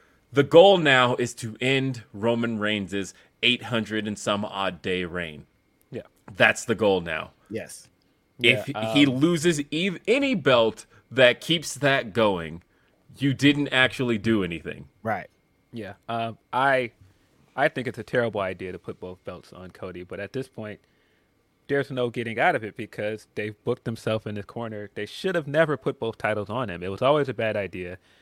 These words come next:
Speaker 2: And now you're just gonna let Cody inherit this bad concept.
Speaker 3: And then
Speaker 2: And
Speaker 3: he
Speaker 2: you're g-,
Speaker 3: can't lose one
Speaker 2: you're
Speaker 3: of them
Speaker 2: gonna,
Speaker 3: 'cause
Speaker 2: you're
Speaker 3: that
Speaker 2: gonna have,
Speaker 3: doesn't make sense.
Speaker 2: you're gonna have
Speaker 1: I
Speaker 2: to figure out a way to book him out of this as well. And I
Speaker 3: Mm-hmm.
Speaker 2: hope that,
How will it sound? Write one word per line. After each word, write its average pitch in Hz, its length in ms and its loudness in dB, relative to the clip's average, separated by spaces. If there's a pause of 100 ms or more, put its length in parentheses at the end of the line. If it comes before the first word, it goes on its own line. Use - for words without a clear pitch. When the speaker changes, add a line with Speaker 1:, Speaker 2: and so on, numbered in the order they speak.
(280)
Speaker 2:
And 107 200 -6
now 135 460 2 (100)
you're 123 240 -4
just 131 320 -2
gonna 127 240 -2
let 127 400 -2
Cody 196 340 4
inherit 120 440 -2
this 120 180 -4
bad 117 400 2
concept. 156 500 0
Speaker 3:
And 135 140 4
then 147 80 10
Speaker 2:
And 143 80 8
Speaker 3:
he 151 80 8
Speaker 2:
you're 170 80 10
g-, 185 80 -2
Speaker 3:
can't 143 320 6
lose 123 280 4
one 120 220 0
Speaker 2:
you're 117 80 4
Speaker 3:
of 113 60 4
them 127 100 4
Speaker 2:
gonna, 143 80 0
Speaker 3:
'cause 135 180 0
Speaker 2:
you're 190 120 8
Speaker 3:
that 220 80 12
Speaker 2:
gonna 170 120 2
have, 180 120 2
Speaker 3:
doesn't 120 120 -6
make 120 180 -4
sense. 110 320 -2
Speaker 2:
you're 151 100 2
gonna 170 160 6
have 190 100 6
Speaker 1:
I 165 60 8
Speaker 2:
to 180 80 2
figure 196 280 4
out 185 140 8
a 175 40 4
way 170 140 4
to 156 80 0
book 160 280 0
him 156 120 -2
out 143 160 2
of 139 60 -4
this 135 220 -4
as 123 100 -8
well. 185 240 0
And 113 260 -6
I 127 120 0
Speaker 3:
Mm-hmm. 117 140 -4
Speaker 2:
hope 160 240 0
that, 165 160 0